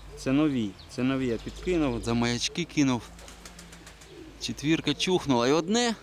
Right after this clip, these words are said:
я дивлюсь, воно атакує кудись, потім хижак. Думаю, странно, куди нема. Четвірка в, в один бік, а хижак в інший бік. А виявилось, що тут був ще один.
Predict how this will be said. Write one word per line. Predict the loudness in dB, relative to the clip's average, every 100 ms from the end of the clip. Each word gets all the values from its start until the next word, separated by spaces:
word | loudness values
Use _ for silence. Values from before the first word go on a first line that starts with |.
| -14 -18 -18 -18 -14 -6
я | -4
дивлюсь, | -2 0 -2
воно | -2 -4
атакує | -4 -4 0 4 4
кудись, | 2 0 -2 -4 -4
потім | -2 0 -2
хижак. | -2 0 0 0
Думаю, | 2 4 4
странно, | 2 -2 0 -2
куди | -4 -2 0
нема. | 0 -2 -6
Четвірка | -8 -4 -4 -2
в, | -2 -2
в | -4
один | -2 -2 -2
бік, | -2 -4 -8 -20 -20 -20 -20 -20 -14
а | -10 -6
хижак | -4 -2 -4 -4
в | -4
інший | -4 -4 -6
бік. | -4 -4 -4
А | -6
виявилось, | -4 -4 -4 -4 -4
що | -4
тут | -4 -6 -8 -16 -18 -20 -20 -20 -12
був | -6 -4
ще | -4 -4 0 0
один. | 2 0 0